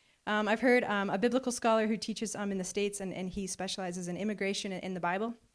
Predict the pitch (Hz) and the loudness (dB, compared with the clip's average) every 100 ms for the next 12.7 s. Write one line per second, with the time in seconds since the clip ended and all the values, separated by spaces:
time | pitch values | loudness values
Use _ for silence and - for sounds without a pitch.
0 | _ _ _ - 214 - 185 180 196 214 | _ _ _ -10 -6 -4 -4 -2 -2 -2
1 | 208 196 180 185 220 240 - - - - | -4 -4 -2 -4 -4 -8 -14 -20 -18 -6
2 | 208 214 202 185 220 220 214 214 - - | 0 2 4 4 4 6 4 0 -10 -8
3 | 202 202 208 196 - 196 220 220 - 202 | -4 0 0 -2 -2 0 2 2 0 0
4 | 202 202 175 - 180 175 175 170 160 - | 0 0 0 0 0 0 -2 -4 -4 -8
5 | - 226 311 359 - 247 196 180 - 202 | -4 -4 2 0 2 0 0 -2 -2 -2
6 | 185 180 196 160 156 160 165 165 190 185 | -2 -2 -2 0 -2 0 -2 0 0 2
7 | 180 170 165 160 156 160 160 156 175 - | 0 0 -2 -4 -4 -4 -4 -4 -4 -4
8 | 233 262 285 233 196 240 285 277 285 339 | -2 0 2 2 4 2 2 2 4 2
9 | 359 - _ 269 262 277 311 302 - 320 | 2 -8 _ -4 -2 0 0 0 0 2
10 | 359 320 247 233 240 - 226 220 220 240 | 4 4 2 0 -2 -4 -2 0 0 0
11 | 226 202 - 180 208 180 - 220 214 175 | 0 -2 -4 -4 -2 -4 -4 -6 -6 -4
12 | 165 180 - 180 170 - - | -4 -4 -6 -6 -6 -8 -14